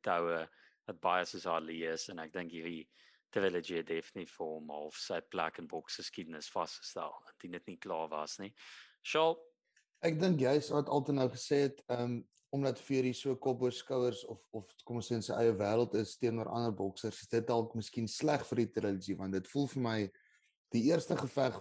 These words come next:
Speaker 2: was, was goed geweest, dit was 'n, dit was 'n draw geweest. Tweede geveg, slat die man se oor af, kon hy niks doen nie. Derde geveg was dit net, ou Dante was net nie op sy beste geweest nie. So, boksgewys was dit nie vir my so goed geweest nie. Ek dink,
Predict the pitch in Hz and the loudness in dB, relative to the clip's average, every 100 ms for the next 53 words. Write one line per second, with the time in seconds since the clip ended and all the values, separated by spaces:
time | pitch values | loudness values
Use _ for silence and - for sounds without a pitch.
0 | 110 113 101 - 101 - 156 - 139 151 | -2 -2 -2 -6 -8 0 0 0 2 2
1 | 143 117 113 101 110 104 98 - 98 - | 2 -2 -2 -2 0 0 0 -4 -8 -2
2 | 101 - 101 98 107 123 120 135 135 131 | -4 -4 -4 2 4 4 2 4 4 2
3 | - _ _ _ 143 143 139 127 - 131 | -4 _ _ _ 6 6 6 0 -2 0
4 | 127 120 - _ _ - 131 127 127 123 | 0 -2 -12 _ _ -6 -2 0 0 -2
5 | 131 - 117 113 110 - 113 110 107 101 | -4 -2 0 2 0 -4 -6 -2 -2 -2
6 | - 104 101 95 _ _ _ - 107 117 | -2 -2 0 -4 _ _ _ -2 2 2
7 | 117 117 - 120 107 - 104 - 104 110 | 0 -4 -4 -2 -2 -4 -6 -6 -6 -2
8 | 107 - _ _ _ _ _ _ _ _ | -2 -4 _ _ _ _ _ _ _ _
9 | _ 120 120 107 113 110 110 123 120 113 | _ 2 4 4 2 0 0 4 4 4
10 | 107 123 117 127 117 113 113 101 104 - | -2 -4 -2 2 2 2 -4 -2 -4 -6
11 | - - 104 101 - - 135 127 - - | -8 -4 0 -2 -2 0 4 4 0 -14
12 | - 127 113 104 160 - - 175 175 165 | -10 -8 -4 4 4 4 2 4 4 4
13 | 147 147 110 117 131 123 110 107 120 98 | 2 0 0 -2 0 -2 -2 -4 -4 -4
14 | 104 98 - 107 92 110 | -2 -2 0 -4 -2 -4